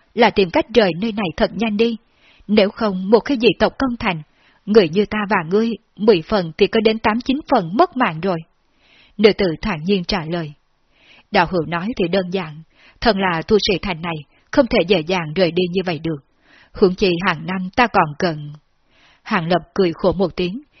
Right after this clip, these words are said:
đang nói thì bỗng nhiên nhớ ra điều gì, rồi chợt dừng lại. "À, hiện tại mà muốn rời đi thì đúng là khó khăn. Ta và ngươi hai tộc khác nhau, ta cũng bất lực. Cũng may cho dù nổ ra đại chiến thì cũng phải mấy năm. Đạo hữu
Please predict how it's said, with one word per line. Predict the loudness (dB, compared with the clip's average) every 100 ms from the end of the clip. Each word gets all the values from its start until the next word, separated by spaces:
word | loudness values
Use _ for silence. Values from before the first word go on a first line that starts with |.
| _ 0
đang | 0 0
nói | -4 -4 -2
thì | 0 0
bỗng | 0 -2
nhiên | 0 0 0
nhớ | -2 -2
ra | -2
điều | -2
gì, | -2 -4 -4 -8 _ _ -2
rồi | 0 0 0
chợt | -2 0
dừng | -2 -2
lại. | -6 -8 -12 _ _ _ _ _ _ -20 -20 _
"À, | -6 -6 -10 _
hiện | 0 0
tại | 0 -6
mà | -2 0
muốn | 0 0
rời | 0 0
đi | -4 -6 -2
thì | 0 2
đúng | 2
là | 2 0
khó | -2 -10
khăn. | -8 -8 -8 _ _ _ -20 -20 0
Ta | 2 2
và | -2 -2
ngươi | -2 -2
hai | -2
tộc | 0 -2
khác | -2 -8 -6
nhau, | -4 -4 -6 -2
ta | -2 0
cũng | 0 0
bất | -2 0
lực. | 0 -2 _ _ _ -20 -10 2
Cũng | 2 2
may | -6
cho | -2 -2 2
dù | 2 2 2
nổ | 0
ra | 0
đại | -4 -6
chiến | -4 -4 -4 -10 _
thì | 0 2
cũng | 0 -2
phải | 0 -2
mấy | -2 -4
năm. | -2 -4 -6 _ _ _ -20 _
Đạo | 0 2
hữu | 0 -2